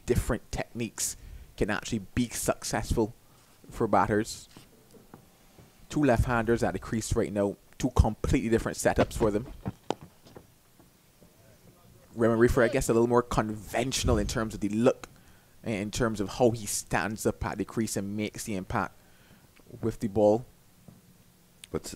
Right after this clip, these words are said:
Speaker 2: the fundamentals, such as watching the ball closely, those are the things that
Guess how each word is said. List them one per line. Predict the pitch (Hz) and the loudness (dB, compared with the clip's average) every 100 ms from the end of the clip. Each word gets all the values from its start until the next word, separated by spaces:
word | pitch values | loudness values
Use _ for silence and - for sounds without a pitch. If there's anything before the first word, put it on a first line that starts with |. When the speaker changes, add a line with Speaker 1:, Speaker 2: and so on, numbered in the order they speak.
| - | -6
Speaker 2:
the | 78 | -6
fundamentals, | - 101 80 76 85 82 80 85 73 - | 2 2 2 0 2 0 0 -2 -2 0
such | 87 - 82 | 0 2 2
as | 76 65 - - _ _ _ _ - | 2 0 -8 -20 _ _ _ _ -8
watching | 67 80 80 - 85 78 | 0 2 2 0 -6 -4
the | 76 | 0
ball | 78 71 71 | 4 4 4
closely, | - 90 76 - 69 65 | 0 0 0 -2 -10 -2
those | 69 80 85 73 | 2 2 2 -2
are | |
the | 73 78 | -2 -2
things | - 78 67 62 | -2 -4 -6 -8
that | 60 64 | -4 -4